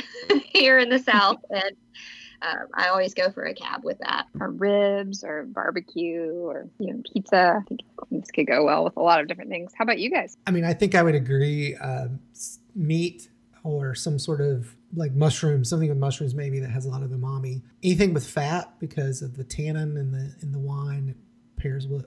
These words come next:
Speaker 3: would pair well with anything that's a little fatty because it kinda cuts the fat a little bit. But I just like to sit and have a glass of cab to drink, especially East Coast cabs. They're,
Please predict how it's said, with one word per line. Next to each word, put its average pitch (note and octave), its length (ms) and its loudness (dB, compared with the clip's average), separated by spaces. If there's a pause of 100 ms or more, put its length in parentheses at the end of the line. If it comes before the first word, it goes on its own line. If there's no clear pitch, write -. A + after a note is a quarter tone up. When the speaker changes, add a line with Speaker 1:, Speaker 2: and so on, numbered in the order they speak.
Speaker 3:
would B2+ 100 -6
pair C3+ 220 0
well C3 260 -6
with C3 300 -6 (580)
anything D3+ 240 0
that's - 240 -6
a D3 40 -6
little C#3+ 200 -4
fatty C#3 460 -4
because C3 320 -6
it - 180 -12
kinda B2 180 -8
cuts - 340 -10
the - 100 -12
fat C#3 260 -4
a D3 60 -4
little D#3 160 -2
bit. F3+ 400 -2
But D3+ 160 6
I C#3+ 160 6
just - 260 -8
like D3+ 140 -2
to D3 80 -6
sit C#3 240 -4
and C3 220 -4
have C#3+ 100 -6
a C#3+ 40 -6
glass C3+ 300 -6
of - 60 -16
cab C3 300 -6
to C#3 60 -20
drink, D3 320 -8
especially E3+ 640 0
East C3 180 -4
Coast D3 260 -6
cabs. A#2 260 -8
They're, C#3+ 240 -6